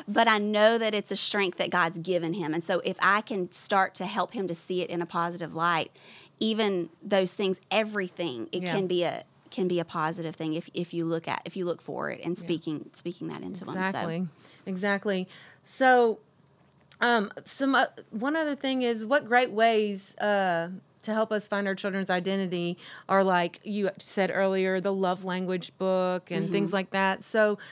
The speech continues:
Speaker 2: as parents, we do the best we can to help out our teens, um, find their identity. But in your opinion, why is identity so important?
Speaker 1: I mean, I personally think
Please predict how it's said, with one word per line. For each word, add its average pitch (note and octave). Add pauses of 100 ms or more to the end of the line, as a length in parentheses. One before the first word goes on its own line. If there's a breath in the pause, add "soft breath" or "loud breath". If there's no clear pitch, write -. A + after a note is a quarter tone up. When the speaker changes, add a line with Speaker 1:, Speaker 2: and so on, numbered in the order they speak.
(640 loud breath)
Speaker 2:
as C#4
parents, A#3+
we A#3
do A#3+
the A3
best G3
we A3+
can G#3+
to G#3
help G#3
out G#3
our G3+
teens, A#3
um, G3+
find G3+
their G3+
identity. G#3
But F#3+
in G#3+
your C#4
opinion, E3
why F3
is E3+
identity D#3+
so E3
important? D#3+ (880 loud breath)
Speaker 1:
I G#3
mean, G3+ (160)
I A3+
personally C4
think G3+